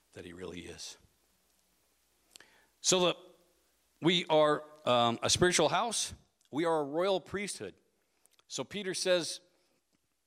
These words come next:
we are a royal priesthood. The root, the root word for priesthood her-, here in the Greek means bridge builder. And there was a Chinese student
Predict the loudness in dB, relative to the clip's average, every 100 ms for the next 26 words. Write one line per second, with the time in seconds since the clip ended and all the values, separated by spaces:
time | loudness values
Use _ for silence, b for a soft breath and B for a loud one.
0 | _ -20 -16 -6 -2 0 0 -2 0 2
1 | 2 2 -2 -8 -8 -10 -16 -20 _ _
2 | _ _ b b b b b b b -2
3 | 0 2 2 0 -2 2 4 4 4 2
4 | 2 0 2 2 2 2 2 0 -2 2
5 | 4 4 0 0 0 0 0 0 0 -4
6 | -6 -6 -4 -4 -6 -8 -8 -14 -20 _
7 | _ _ b b b b -6 -2 -2 -2
8 | 2 2 2 2 2 4 4 4 2 2
9 | 2 0